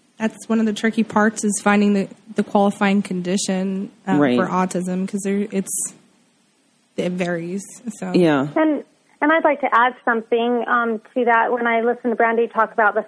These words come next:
Speaker 3: therapist, we were, of course, lined up for many of those things, but because of our transition from Utah to Oregon, we have missed out on so much therapy trying to, you know, get things in line. And it's interesting to watch the amount of, um, time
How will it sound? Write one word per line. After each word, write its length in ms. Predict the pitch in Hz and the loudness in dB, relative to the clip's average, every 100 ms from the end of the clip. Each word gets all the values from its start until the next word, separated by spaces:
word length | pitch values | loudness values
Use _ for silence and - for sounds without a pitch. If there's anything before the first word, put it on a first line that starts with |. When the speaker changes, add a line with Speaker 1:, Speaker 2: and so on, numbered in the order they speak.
| - | 2
Speaker 3:
therapist, 400 | 226 226 220 208 | 2 2 -4 -2
we 120 | 247 | -2
were, 320 | 247 254 220 - _ _ _ _ | 0 2 0 -4 _ _ _ _
of 120 | 233 - | -8 0
course, 160 | 262 254 | -2 2
lined 180 | 226 220 | 2 2
up 120 | 226 - | 0 -2
for 80 | |
many 260 | 233 226 226 | -2 2 2
of 100 | 220 | 2
those 160 | 208 196 | 0 0
things, 220 | 254 240 220 | -2 -2 -2
but 160 | 208 233 | -4 -4
because 260 | 220 233 208 | -4 -2 -2
of 120 | 214 | 0
our 120 | 208 | 0
transition 640 | 202 226 208 226 214 220 208 | 0 -2 0 -2 -2 -4 -4
from 200 | 214 208 | -2 -2
Utah 320 | 214 - 214 190 | -2 0 0 0
to 60 | - | -2
Oregon, 440 | 214 240 220 208 | 2 2 0 0
we 140 | 226 | -2
have 180 | 220 226 | -2 -2
missed 240 | 220 208 - | -4 -2 0
out 160 | 208 | 2
on 220 | 202 202 202 _ _ _ _ _ | 2 -2 -8 _ _ _ _ _
so 80 | 254 | 2
much 180 | 247 214 _ | 2 -2 _
therapy 500 | 220 214 220 220 208 | 2 4 2 0 -2
trying 280 | 208 226 208 | 0 -2 0
to, 60 | 220 | 0
you 180 | - 214 | -2 -2
know, 140 | 208 | 0
get 200 | 214 - | -2 -2
things 200 | 226 220 | -2 0
in 160 | 220 208 | 0 0
line. 400 | 233 240 226 214 | 0 0 0 -2
And 320 | - 220 214 - _ _ _ _ | -2 -2 -2 -6 _ _ _ _
it's 160 | 240 | -6
interesting 560 | - 262 262 277 - 233 226 | -2 -2 0 -4 -4 -6 -4
to 80 | 214 | -2
watch 280 | 214 208 - _ _ | 0 0 -4 _ _
the 360 | 220 214 208 196 _ _ _ _ | -6 -2 -4 -6 _ _ _ _
amount 460 | - 226 214 220 202 | -4 0 2 0 0
of, 320 | - 208 202 | 0 0 0
um, 320 | - 208 202 190 _ - | -2 -2 -4 -10 _ -6
time 460 | - 269 254 226 | 0 2 2 0